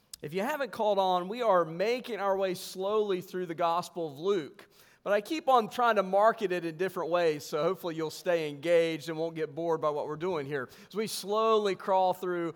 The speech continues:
the Gospel of Luke. And so the title of this current sermon series is called A Kingdom Mindset, because we've reached a point in Luke's Gospel where Jesus is articulating to his disciples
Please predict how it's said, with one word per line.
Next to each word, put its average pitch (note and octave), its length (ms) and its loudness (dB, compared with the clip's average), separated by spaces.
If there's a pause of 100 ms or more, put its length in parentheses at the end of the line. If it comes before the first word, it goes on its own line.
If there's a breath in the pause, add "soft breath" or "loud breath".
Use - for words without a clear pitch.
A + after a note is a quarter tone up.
(220 loud breath)
the E3+ 120 -8
Gospel E3+ 440 4
of C#3+ 120 -10
Luke. D3+ 260 -8
And D#3+ 80 -10
so F3+ 140 -6
the D#3 100 -8
title G#3 320 0
of E3+ 80 -8
this F#3 220 -4
current G3 340 -6
sermon E3 360 -8
series D#3+ 360 -10
is D3+ 80 -14
called E3 240 -2
A D#3 60 -4
Kingdom G3 500 -6
Mindset, F3 640 -4
because D3+ 240 -12
we've D#3+ 140 -12
reached A3 240 -10
a F3+ 60 -6
point G#3 340 -6
in D#3 120 -8
Luke's F3 280 -8
Gospel E3 760 -4 (300 loud breath)
where F#3 140 -2
Jesus A3 540 -6
is G3+ 180 -4
articulating F#3+ 840 -2
to F#3 100 -8
his D#3+ 140 -6
disciples E3 960 -6